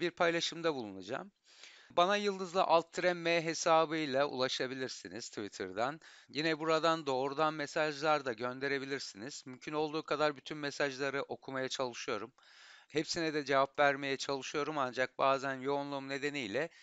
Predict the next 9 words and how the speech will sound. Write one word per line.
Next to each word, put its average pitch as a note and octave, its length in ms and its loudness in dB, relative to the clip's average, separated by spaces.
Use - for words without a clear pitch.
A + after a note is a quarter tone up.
cevap D3 340 4
vermede B2 420 2
geç C#3 280 -4
kalabiliyorum. B2 680 -2
Bunun B2+ 180 -8
için B2+ 240 -8
şimdiden A#2+ 420 -6
kusura A#2+ 400 -2
bakmayın. G2 440 -2